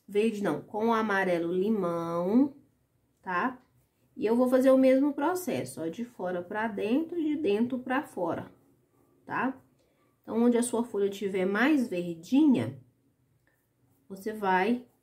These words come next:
iluminar ela mais, ó, pra ela ficar mais chamativa, ó, tá? Pode fazer um pouquinho de contorno com a tinta mais clara ou mais escura, depende um pouco do seu gosto.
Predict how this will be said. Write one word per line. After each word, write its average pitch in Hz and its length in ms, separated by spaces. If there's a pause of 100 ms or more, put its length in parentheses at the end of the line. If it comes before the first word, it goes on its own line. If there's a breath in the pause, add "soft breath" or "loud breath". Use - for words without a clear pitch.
(120)
iluminar 220 840
ela 185 340
mais, 196 500
ó, 143 100
pra 165 200
ela 165 160
ficar 185 460 (1400)
mais 175 320
chamativa, 196 920
ó, - 60 (920)
tá? 165 320 (400 soft breath)
Pode 240 360
fazer 202 300
um 202 120
pouquinho 277 540
de - 120
contorno 196 720
com 190 220
a 180 120
tinta 170 480
mais 180 300
clara 180 480
ou 294 200
mais 233 200
escura, 190 500
depende 190 440
um 190 100
pouco 247 260
do 226 120
seu 190 200
gosto. 175 600